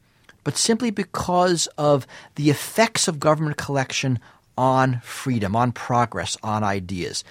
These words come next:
That this notion of ubiquitous surveillance is incredibly chilling.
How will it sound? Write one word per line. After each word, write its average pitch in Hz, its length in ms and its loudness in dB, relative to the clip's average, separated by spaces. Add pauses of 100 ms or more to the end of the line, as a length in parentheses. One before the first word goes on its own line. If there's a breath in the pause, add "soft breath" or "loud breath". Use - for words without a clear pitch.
(160 loud breath)
That 127 80 -4
this 127 180 -2
notion 131 560 4
of 131 140 0
ubiquitous 131 480 0
surveillance 123 640 0 (960)
is 165 100 -6
incredibly 147 560 0
chilling. 85 360 -4